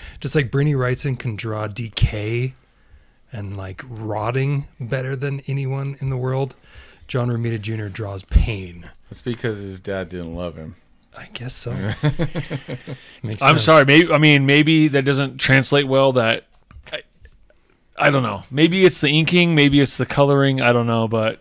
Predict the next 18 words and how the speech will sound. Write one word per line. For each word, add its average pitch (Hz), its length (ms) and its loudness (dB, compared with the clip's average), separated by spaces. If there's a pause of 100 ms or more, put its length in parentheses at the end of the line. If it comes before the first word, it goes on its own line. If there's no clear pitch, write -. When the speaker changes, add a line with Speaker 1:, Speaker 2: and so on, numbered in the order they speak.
(180)
Speaker 3:
J-, 151 200 -4
John 151 200 6
Romita 160 220 4
Speaker 2:
Okay. 139 80 0
Speaker 3:
Junior 135 260 0
just 120 180 -4
doesn't. 107 240 -6 (220)
Speaker 2:
Well, 147 140 0
that's 180 220 0
fine. 113 300 0
I 101 80 -2
mean, 117 240 -2
everybody 113 680 -2
that 95 180 -8
listens 95 380 -8
to 92 80 -12
this 85 200 -12
is - 340 -12